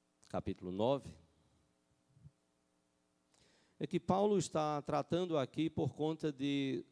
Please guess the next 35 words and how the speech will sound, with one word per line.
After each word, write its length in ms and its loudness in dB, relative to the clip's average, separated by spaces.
a 100 -4
situação 760 -2
de 100 -2
alguns 440 0
que 80 -4
estavam 320 -4
questionando 760 -2
o 40 6
apostolado 720 0
de 80 -2
Paulo, 360 4
que 100 -2
Paulo 260 4
estava 320 0
verdadeiramente 720 -2
servindo 560 -2
a 80 2
Deus 320 2
de 60 -8
coração. 600 -2
Alguns 360 4
questionavam 640 0
como 220 -4
se 140 -4
Paulo 260 2
tivesse 480 -2
algum 240 -2
interesse 520 -2
material, 720 2
financeiro, 760 -2
o 60 -4
que 160 -12
quer 240 0
que 60 -16
fosse, 440 -4